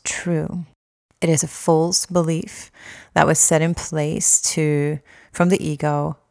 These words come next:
in order to sort of protect us from whatever, uh, you know, things in life. And it's all about the survival, th-, you know, and, and it, it doesn't really have much to do with who we, who we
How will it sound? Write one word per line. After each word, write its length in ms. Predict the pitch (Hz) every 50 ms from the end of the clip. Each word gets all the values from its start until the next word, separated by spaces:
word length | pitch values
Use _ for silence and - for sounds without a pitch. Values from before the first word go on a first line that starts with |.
| _ -
in 140 | 180 160 160
order 180 | 156 151 147
to 200 | 147 - - -
sort 220 | 143 - - 151 147
of 140 | 143 135 131 _ _ -
protect 480 | - - - - - 147 - - - -
us 380 | 156 165 160 - - - -
from 480 | - - 160 156 147 147 143 143 143 - _ _ _ _ _ -
whatever, 600 | 165 156 151 156 151 139 151 147 143 147 143 - _ - - - - - - - - - - - - - _ _ _ - -
uh, 380 | - 170 160 151 143 143 143 143
you 200 | 143 147 156 165
know, 80 | 160 151
things 400 | 135 - 151 143 143 135 - -
in 220 | 156 147 143 147
life. 440 | 147 147 156 175 185 196 190 - -
And 160 | 170 160 151
it's 220 | 151 165 160 - -
all 140 | 151 147 147
about 320 | 143 147 147 135 - -
the 420 | - 156 147 143 139 135 135 135 135
survival, 560 | - - 143 143 151 175 180 175 170 180 175
th-, 480 | - - - - - - 160 160 160 156
you 100 | 160 160
know, 280 | 156 156 151 151 151
and, 320 | 143 139 135 131 135 135 -
and 340 | 143 139 139 139 135 -
it, 220 | 143 143 139 135 -
it 120 | - 135
doesn't 220 | - 160 143 - 151
really 160 | 147 143 147
have 200 | 139 143 143 143
much 240 | 143 127 - - -
to 60 | 147
do 220 | 139 - 151 143
with 220 | 143 147 139 135 _ - - - - - -
who 100 | - 170
we, 180 | 160 156 - - -
who 220 | 139 170 170 170
we 360 | 170 160 151 151 151 147 147